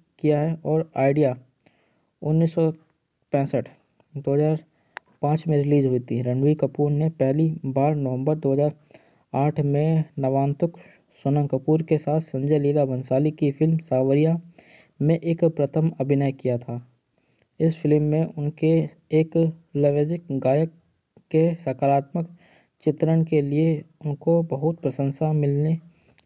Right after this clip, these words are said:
लगी। इसके बावजूद यह फिल्म बॉक्स ऑफिस पर विफल रही। समालोचक तरण आदर्शक ने टिप्पणी की थी कि रणबीर कपूर अत्यधिक प्रभावशाली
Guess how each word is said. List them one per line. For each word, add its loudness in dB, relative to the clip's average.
लगी। 0
इसके -2
बावजूद -2
यह 0
फिल्म 0
बॉक्स 0
ऑफिस -2
पर -2
विफल -2
रही। 0
समालोचक -2
तरण 0
आदर्शक -2
ने -2
टिप्पणी -2
की -2
थी -4
कि 0
रणबीर 2
कपूर -2
अत्यधिक -2
प्रभावशाली 0